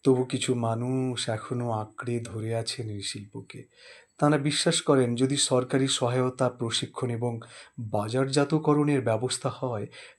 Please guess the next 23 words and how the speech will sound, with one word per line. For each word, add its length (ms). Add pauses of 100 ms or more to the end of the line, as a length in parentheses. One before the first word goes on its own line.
(180)
তবে 360 (440)
আবার 440
ফিরতে 360
পারে 400 (200)
সেই 360
সোনালি 560
দিন। 360 (760)
তাঁতশিল্প 760 (180)
শুধু 500
কাপড় 420 (100)
তৈরির 320
ব্যবসা 480
নয়, 280 (420)
এটি 260
বাংলার 600
সংস্কৃতি 840
ও 160
ঐতিহ্যের 580
অংশ। 400 (1000)
একে 180
বাঁচিয়ে 640
রাখার 420
দায়িত্ব 500